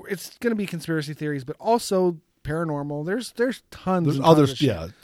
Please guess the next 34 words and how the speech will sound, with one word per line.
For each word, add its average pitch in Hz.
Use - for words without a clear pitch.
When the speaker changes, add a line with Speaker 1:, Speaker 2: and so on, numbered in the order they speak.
Speaker 2:
absolutely. 101
Speaker 1:
There's 190
no 233
reason 190
we 160
couldn't 165
do 156
another 151
hundred 151
thirty-eight 143
episodes 120
with 127
this 107
or 131
more. 117
Speaker 2:
Or 175
more. 92
Uh, 131
that's 147
kinda 143
what 127
the 92
goal 98
is, 78
Ian. 76
Speaker 1:
Well, 220
Speaker 2:
More, 202
Speaker 1:
yeah. 147
Speaker 2:
more. 123
Speaker 1:
I 214
just 320
found, 233
I 208
just, 214